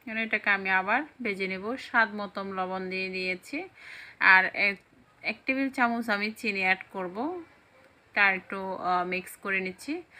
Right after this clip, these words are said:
তো বন্ধুরা, যারা আমার চ্যানেলটিকে সাবস্ক্রাইব করেছেন তাদেরকে অসংখ্য, অসংখ্য ধন্যবাদ। আর যারা আমার চ্যানেলটিকে সাবস্ক্রাইব করেনি, প্লিজ আমার চ্যানেলটিকে সাবস্ক্রাইব করে এবং বেল আইকন on করে দিবেন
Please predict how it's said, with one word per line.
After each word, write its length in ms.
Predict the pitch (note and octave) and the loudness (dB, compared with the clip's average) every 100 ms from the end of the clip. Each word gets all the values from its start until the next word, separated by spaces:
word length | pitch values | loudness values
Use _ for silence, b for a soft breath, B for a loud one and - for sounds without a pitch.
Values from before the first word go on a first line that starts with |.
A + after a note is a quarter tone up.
| B B B - | B B B -6
তো 80 | A3 | -2
বন্ধুরা, 320 | A3+ A#3+ C4+ | 0 2 6
যারা 300 | B3 A#3 B3 | 10 10 10
আমার 180 | B3+ B3+ | 8 4
চ্যানেলটিকে 440 | - C4+ C#4 C#4 | 2 -2 0 -2
সাবস্ক্রাইব 440 | C4 C4 - B3+ B3+ - | 0 -2 2 2 2 0
করেছেন 380 | B3 B3+ C4+ B3 | 0 0 -2 2
তাদেরকে 400 | G#3+ G#3+ A3 G#3 | 2 0 -2 -2
অসংখ্য, 420 | G#3+ B3 A#3+ B3 | -2 -6 -6 -4
অসংখ্য 440 | A#3+ - A3+ B3 | -4 -4 -6 -6
ধন্যবাদ। 480 | A3 A3 A3+ A3 G#3+ | -4 -4 -2 -2 0
আর 120 | G3+ | 0
যারা 300 | F#3 F3+ F#3+ | 2 2 2
আমার 160 | G3+ G#3 | 0 -4
চ্যানেলটিকে 360 | - A3 A3 | -8 -10 -8
সাবস্ক্রাইব 420 | A3+ A3 - A3 A3 | -6 -8 -4 -6 -4
করেনি, 220 | A3 G#3+ | -6 -6
প্লিজ 300 | G#3+ A3 A3+ A3+ | -6 -4 -4 -4
আমার 160 | G#3 | -8
চ্যানেলটিকে 420 | G#3 G3 G3 G3 G#3 | -6 -8 -6 -8 -6
সাবস্ক্রাইব 460 | G3 - - G3 - | -8 -8 -6 -8 -8
করে 200 | - A3+ | -6 -4
এবং 260 | B3 C4 A3+ | -2 -2 -4
বেল 220 | G3 G#3 | -4 -4
আইকন 540 | - G3 F#3+ - F#3+ F#3 | 0 -2 -2 -6 -6 -6
on 100 | F#3+ | -6
করে 220 | F#3 F3+ | -8 -6
দিবেন 300 | G3 D4+ | -2 -2